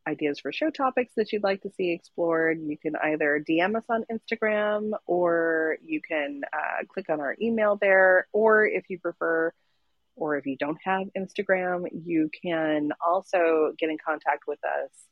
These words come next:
at using our inside voice at gmail dot com. Again, using our inside voice, all one word,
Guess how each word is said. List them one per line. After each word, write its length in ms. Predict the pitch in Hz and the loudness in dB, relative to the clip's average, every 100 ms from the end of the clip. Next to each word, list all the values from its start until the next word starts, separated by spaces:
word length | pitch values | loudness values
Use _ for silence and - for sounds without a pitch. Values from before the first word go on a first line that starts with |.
| _ _ _ _ _ | _ _ _ _ _
at 300 | 170 151 139 - | 2 2 2 -4
using 840 | 180 156 170 165 175 160 151 147 151 _ _ 151 | -8 -2 0 0 0 0 0 -2 -4 _ _ 0
our 120 | 147 | 0
inside 540 | - 156 151 156 147 - | 2 -2 0 0 0 0
voice 400 | 147 139 143 - _ | 2 2 2 -4 _
at 220 | 156 156 - - - | -4 -2 -4 -10 -16
gmail 760 | - 196 233 202 139 - 151 - _ - - | -6 -2 2 2 0 -4 -6 -8 _ -12 -4
dot 220 | 143 - - | -4 -4 -10
com. 300 | - - - - _ _ _ _ 160 | -12 -12 -16 -20 _ _ _ _ -12
Again, 480 | 147 151 143 151 156 | -4 -2 -2 -4 -2
using 580 | 151 - 151 147 143 - _ _ _ _ | -2 0 -2 -2 -4 -8 _ _ _ _
our 120 | 156 | 0
inside 360 | 151 151 147 139 | 0 0 0 0
voice, 280 | 147 139 139 | 0 0 0
all 180 | - 185 | 2 4
one 140 | 156 | 2
word, 360 | 143 135 131 131 | 0 -2 -2 -4